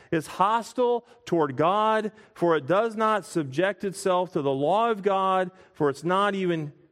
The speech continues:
able to do so." So God calls his children to choose the way of the righteous, to be set apart, holy unto God. He calls us out of the darkness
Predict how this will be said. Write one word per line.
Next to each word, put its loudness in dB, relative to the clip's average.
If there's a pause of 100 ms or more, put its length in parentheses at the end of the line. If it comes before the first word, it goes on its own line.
(520)
able -2 (480)
to -2
do 0
so." -4 (1900)
So -2
God 0 (800)
calls 0
his -2
children -4
to -4
choose -2 (640)
the 0
way 0
of 0
the -2
righteous, -2
to -4
be -4
set 0
apart, 0 (220)
holy 0
unto 0
God. -2 (360)
He -2
calls 0
us -2 (120)
out 2
of -6
the 0
darkness -2